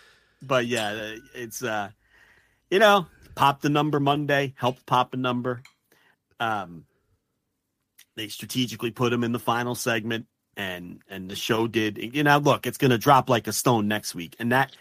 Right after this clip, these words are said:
that's my prediction, because I feel like, you know, I feel like a lot of people are gonna come out of that promo the way we came out of the promo, like, "Oh, that's it. This guy doesn't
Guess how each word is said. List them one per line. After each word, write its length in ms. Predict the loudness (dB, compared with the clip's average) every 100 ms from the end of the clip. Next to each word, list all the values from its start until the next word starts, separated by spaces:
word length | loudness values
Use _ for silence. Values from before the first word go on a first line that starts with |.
| -20 -20 -20 -20 _
that's 240 | 4 4 6
my 140 | 4 4
prediction, 520 | 0 2 2 2 -2
because 460 | 0 0 0 -2 -2
I 140 | 0 0
feel 280 | 2 2 6
like, 380 | 4 4 -2 _ _ _ _ _ _ _ 0
you 100 | 2
know, 200 | 2 -2 _ _ _ _ _ _ _ _ -6
I 60 |
feel 180 | 4 4
like 140 | 6
a 60 | 4
lot 200 | 6 6
of 60 | 4
people 280 | 0 2 2
are 40 |
gonna 180 | 2 2
come 180 | 2 4
out 140 | 4
of 60 | 4
that 140 | 2
promo 360 | 2 2 4 2
the 60 | 2
way 140 | 0
we 180 | 0 -4
came 240 | -4 -6
out 100 | -8 -10
of 40 |
the 80 | -12
promo, 400 | -10 -8 -10 -6
like, 160 | -6 0
"Oh, 120 | 0
that's 200 | 0 0
it. 240 | 0 0 -2 _ -4
This 160 | -2
guy 200 | 4 4
doesn't 380 | 6 2 -4 -8